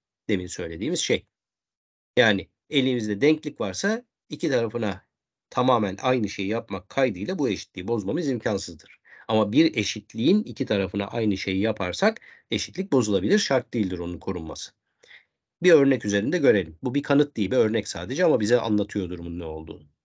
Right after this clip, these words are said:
X kare ya-, eksi Y kare. Nedir bunun açılımı?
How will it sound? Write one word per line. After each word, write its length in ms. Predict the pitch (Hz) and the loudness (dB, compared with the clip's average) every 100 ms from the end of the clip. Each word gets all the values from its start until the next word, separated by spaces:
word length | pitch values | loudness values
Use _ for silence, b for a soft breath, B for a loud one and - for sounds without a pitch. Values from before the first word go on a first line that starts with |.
| _ b b b b - | _ b b b b -6
X 220 | 180 - | -4 -2
kare 240 | - 143 165 | 4 6 8
ya-, 200 | 123 123 | 6 2
eksi 340 | 123 - - | -2 -2 -2
Y 240 | 170 143 104 | 4 6 4
kare. 300 | 90 80 - _ _ _ _ _ | 0 -10 -14 _ _ _ _ _
Nedir 360 | 151 151 113 92 | 2 2 2 -4
bunun 180 | 98 104 | -4 -6
açılımı? 380 | - - 104 | -8 -6 -4